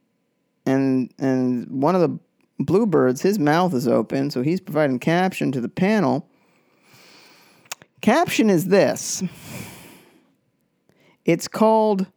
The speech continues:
quote, "The Garbage Night Before Christmas," end quote.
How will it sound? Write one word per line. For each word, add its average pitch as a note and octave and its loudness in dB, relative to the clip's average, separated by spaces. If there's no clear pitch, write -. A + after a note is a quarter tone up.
quote, - 0
"The D#3 2
Garbage A3+ 2
Night G3+ 0
Before G3 0
Christmas," - -2
end A3+ 0
quote. A2+ -2